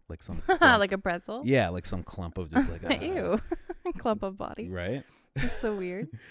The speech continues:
Speaker 1: So they had that, that whole thing. They're like, "We have to, like, actually cut these people." But it's so crazy.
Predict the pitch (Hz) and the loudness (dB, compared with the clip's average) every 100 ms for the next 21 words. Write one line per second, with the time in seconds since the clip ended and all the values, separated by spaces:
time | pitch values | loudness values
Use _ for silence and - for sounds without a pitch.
0 | - - - - 104 95 98 98 92 90 | -20 -20 -16 -4 -2 0 0 -2 -2 -4
1 | 78 92 92 95 78 - 76 73 76 78 | -4 -4 -4 -4 -8 -10 -12 -10 -12 -10
2 | 80 80 - 76 - 82 - 73 - - | -10 -10 -10 -12 -10 -14 -12 -16 -12 -12
3 | - 76 78 - 78 - 73 71 _ _ | -12 -16 -16 -14 -14 -12 -12 -12 _ _
4 | _ _ _ - 127 113 - 139 151 - | _ _ _ -4 -4 -2 0 2 2 0
5 | - 110 113 110 95 78 | -4 0 0 -2 -4 -8